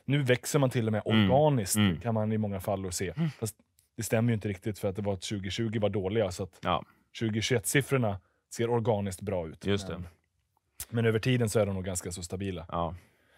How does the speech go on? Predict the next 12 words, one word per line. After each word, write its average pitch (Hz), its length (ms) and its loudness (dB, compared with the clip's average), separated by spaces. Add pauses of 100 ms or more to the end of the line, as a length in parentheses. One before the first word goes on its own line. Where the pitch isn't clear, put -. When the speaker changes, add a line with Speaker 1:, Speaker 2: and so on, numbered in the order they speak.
(400)
Speaker 1:
Och 139 100 4
då 139 80 8
kan 143 140 6
man 131 100 8
istället 127 380 6
fråga 127 280 6
sig, 113 160 2
varför 113 520 4
kunde 104 320 0
de 98 120 -2
ens 95 160 -4
falla? 123 540 2